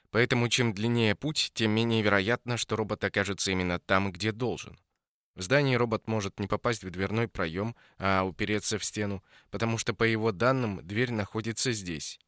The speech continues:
Ему необходимы сенсорные данные, чтобы проверять свои внутренние расчёты.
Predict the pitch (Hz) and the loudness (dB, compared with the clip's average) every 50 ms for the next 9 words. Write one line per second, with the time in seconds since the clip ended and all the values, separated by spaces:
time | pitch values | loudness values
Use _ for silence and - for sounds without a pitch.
0 | _ _ _ _ _ _ _ _ - 101 110 147 175 185 180 180 - - 175 151 | _ _ _ _ _ _ _ _ -4 0 2 2 4 4 2 2 2 2 2 2
1 | 143 170 170 170 170 - - 147 139 135 - - 147 147 143 147 151 147 143 143 | 4 4 4 4 4 4 4 4 4 4 4 6 6 4 4 4 2 2 2 0
2 | 135 120 127 123 113 101 90 87 87 87 - - 98 90 92 85 - 95 95 92 | 2 4 4 4 4 4 0 -2 -2 -4 -4 -4 -4 -4 -4 -2 0 2 2 4
3 | 98 98 101 104 - - - 104 98 95 92 82 92 95 92 - - 92 92 92 | 4 4 4 4 4 2 2 4 2 2 2 0 -2 -2 -2 -2 -2 0 0 2
4 | 92 95 95 98 95 - - - 80 60 _ - | 2 2 2 2 2 2 0 0 -2 -6 _ -18